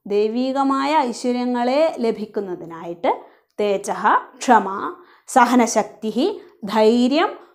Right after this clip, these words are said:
ശുചിത്വം, പരോപദ്രവ നിവൃത്തിഃ,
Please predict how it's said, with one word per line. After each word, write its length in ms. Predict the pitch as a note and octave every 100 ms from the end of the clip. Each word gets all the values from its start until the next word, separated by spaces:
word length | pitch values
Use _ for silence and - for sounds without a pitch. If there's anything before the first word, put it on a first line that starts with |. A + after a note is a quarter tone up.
| _
ശുചിത്വം, 760 | - G4 E4+ D4 - G3+ G3 G#3+ D4 - - -
പരോപദ്രവ 1040 | A3 A3 B3 C4+ C#4+ D4 B3 A#3 C4+ C#4 D#4+
നിവൃത്തിഃ, 580 | C#4+ B3+ D#4+ - C4+